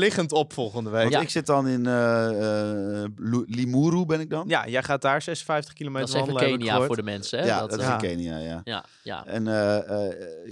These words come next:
Speaker 2: is, is er nog een plek, eh, waar, eh, mensen,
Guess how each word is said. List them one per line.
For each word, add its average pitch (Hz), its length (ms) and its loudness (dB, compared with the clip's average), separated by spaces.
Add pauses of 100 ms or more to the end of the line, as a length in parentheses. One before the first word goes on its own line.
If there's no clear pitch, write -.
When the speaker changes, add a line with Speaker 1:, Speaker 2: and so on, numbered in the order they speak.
(200)
Speaker 2:
is, 104 100 -16
is 131 160 -6
er 151 60 -6
nog 151 100 -2
een 135 140 -8
plek, 143 280 -2
eh, 127 180 -2
waar, 120 280 2
eh, 113 140 0
mensen, 117 600 -2